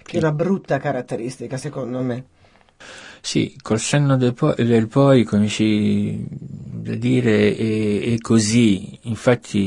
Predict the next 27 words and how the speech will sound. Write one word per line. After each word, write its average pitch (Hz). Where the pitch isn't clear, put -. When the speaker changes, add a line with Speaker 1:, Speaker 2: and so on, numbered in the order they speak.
Speaker 2:
io 117
posso 110
dire, 107
per 104
esempio, 104
oggi, 101
oggi 104
lo 95
posso -
dire 95
però, 95
col, 95
col 101
Signore, 104
con, 101
nella 101
mia 107
vita, 104
posso 127
dire 107
questo, 104
che 101
io 143
non 107
ho 123
capito 104
Maria 120